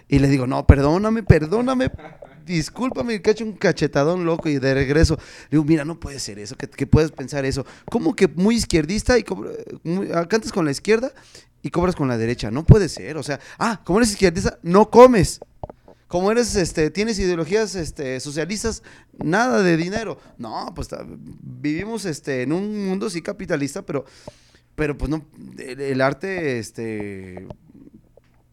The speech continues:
eso, hace-, comprarte una guitarra, ya hablemos de, de un disco, pues eso cuesta, ¿no? O sea, si llegas y, "No, pues yo, yo soy, can-, voy a cantar con la derecha, o con la izquierda", ah, entonces te, te regalan la gasolina,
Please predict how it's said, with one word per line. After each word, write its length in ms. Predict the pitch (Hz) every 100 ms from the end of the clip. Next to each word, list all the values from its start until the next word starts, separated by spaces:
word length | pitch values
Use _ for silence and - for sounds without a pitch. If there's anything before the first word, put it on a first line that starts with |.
| _ -
eso, 540 | 117 127 123 175 143 143 -
hace-, 400 | 123 139 123 110
comprarte 320 | 120 113 127
una 100 | 190
guitarra, 840 | 139 113 127 131 160 160 147 135 127
ya 140 | 131
hablemos 300 | 135 165 165
de, 120 | 135
de 140 | 123 143
un 100 | 160
disco, 340 | 151 156 165 - - -
pues 120 | 107
eso 180 | 131 220
cuesta, 500 | 123 143 233 - 135
¿no? 220 | 117 151 - _ _ - - - -
O 60 | 160
sea, 100 | 165
si 140 | 185 208
llegas 280 | 233 240
y, 180 | 190 190
"No, 160 | 202 330
pues 120 | 233
yo, 140 | 247 -
yo 140 | 220 247
soy, 440 | 247 233 190 170 -
can-, 200 | 202 214
voy 140 | 190 240
a 20 |
cantar 240 | 220 214
con 140 | 220 214
la 80 |
derecha, 480 | 151 160 202 185 156 - _ _
o 180 | - 156
con 100 | 156
la 80 | 165
izquierda", 380 | 160 185 196 175
ah, 140 | 226 247
entonces 300 | 233 240 -
te, 180 | 190 160
te 140 | 165
regalan 320 | 156 185 202
la 80 | 156
gasolina, 420 | 123 123 139 151